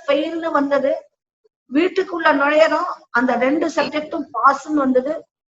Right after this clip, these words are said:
இது வரைக்கும் அன்ஸ்கிராம்பிள் பசில் தான் அது, எப்படி அது நடந்ததுன்னு யாருக்கும் தெரியாது. ரெண்டு சர்டிபிகேட்டும் என்கிட்ட இருக்கு. இது வந்து பெரியவாளோட, ஒரே ஒரு ஜெயேந்திர பெரியவாளோட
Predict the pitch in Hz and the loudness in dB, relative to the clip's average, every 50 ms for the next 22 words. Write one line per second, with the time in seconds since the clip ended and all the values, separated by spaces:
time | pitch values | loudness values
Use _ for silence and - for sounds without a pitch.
0 | _ _ _ _ _ 254 269 - 349 339 339 339 349 339 339 349 381 381 370 - | _ _ _ _ _ 0 0 2 2 2 4 2 2 2 -2 -2 0 2 4 4
1 | - 277 247 370 - - - - - 370 359 359 339 320 311 311 294 - 277 269 | 4 4 2 2 0 -4 -8 -4 4 6 6 6 6 6 4 2 2 2 0 -2
2 | - - 285 277 254 311 311 302 262 262 311 339 - - - 247 240 240 262 302 | -2 -2 -6 0 2 4 4 4 2 2 0 0 0 -2 -4 -4 -4 -4 2 4
3 | 302 294 285 262 247 240 247 269 269 277 269 269 285 277 285 262 240 247 262 262 | 4 4 4 2 0 0 0 -2 -2 -2 -2 -2 -2 -2 0 0 2 2 0 0
4 | 269 269 - 254 233 247 254 247 254 285 - - - _ _ _ _ _ _ _ | -4 -4 -2 0 2 2 2 2 0 -2 -4 -6 -10 _ _ _ _ _ _ _
5 | _ 302 269 320 359 370 359 - 359 349 370 349 330 339 330 - 339 320 294 285 | _ 0 2 2 2 2 2 2 0 0 0 2 2 2 2 2 2 0 2 0
6 | 269 262 269 262 247 - - 330 - - - _ - _ - - - - _ _ | 0 -2 -2 -2 -2 -4 -6 -8 -10 -10 -12 _ -20 _ -20 -20 -20 -20 _ _
7 | _ _ 226 247 254 269 262 262 262 254 254 277 285 285 285 277 - - - _ | _ _ -10 -4 0 2 2 2 2 2 2 2 4 2 2 0 -4 -8 -10 _
8 | - - - - 240 247 285 294 302 294 294 285 277 262 247 247 233 - - 226 | -18 -16 -4 -2 -2 0 2 4 4 4 4 4 2 0 0 0 -2 -2 -4 -6
9 | 220 214 240 254 269 277 254 - 294 - 233 233 240 254 285 277 285 285 269 - | 0 4 4 6 6 6 4 2 -2 -2 0 4 4 4 4 4 2 -2 -4 -4
10 | - 233 233 233 226 220 214 214 214 220 247 277 | -4 -2 -2 0 0 0 0 -2 -2 -2 -4 -6